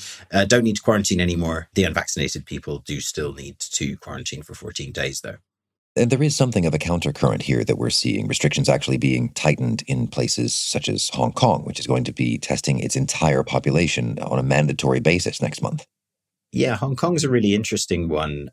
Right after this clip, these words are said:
Speaker 1: because it is so bound to China. It faces this conundrum, which is that if it abandons its zero covid policy, then it faces being cut off from China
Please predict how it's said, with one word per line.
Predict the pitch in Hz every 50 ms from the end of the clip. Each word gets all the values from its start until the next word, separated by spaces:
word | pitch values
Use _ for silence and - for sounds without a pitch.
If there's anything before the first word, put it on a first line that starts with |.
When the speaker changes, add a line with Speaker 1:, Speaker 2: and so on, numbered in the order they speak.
| _ _ _
Speaker 1:
because | - 104 - - - 127 139 139 120
it | 117 101
is | 95 90 -
so | - - 101 92
bound | 87 90 90 92 95 104 104 98 92 90 85 78 - - -
to | - - 85
China. | - - - 120 131 127 120 107 82 78 78 - _ _ - - - - _ _
It | 113 113 87
faces | - 127 127 120 - 107 -
this | - - -
conundrum, | - - 98 101 123 147 151 147 - 92 87 80 85
which | 85 87 90 -
is | 104 92 -
that | - 101 95 92 - - _ _ _ _
if | - -
it | 123 90
abandons | 101 95 - 98 117 151 151 131 117 110 104 101 -
its | 95 - - - 95
zero | 98 104 104 95 87 82 85
covid | 82 - - 104 107 107 104 101 95 90 82 80 78 76 - -
policy, | - 113 117 120 113 - - 87 78 69 - - - - - - - _ -
then | 98 113 113 113 113 110 107 110 104 - - _ _ _ -
it | 117 120 117 -
faces | 127 131 127 - 120
being | - 120 107 101
cut | 98 - 110 - - 135
off | 117 107 101 - - - - -
from | - - 98 90
China | - - 135 139 127 95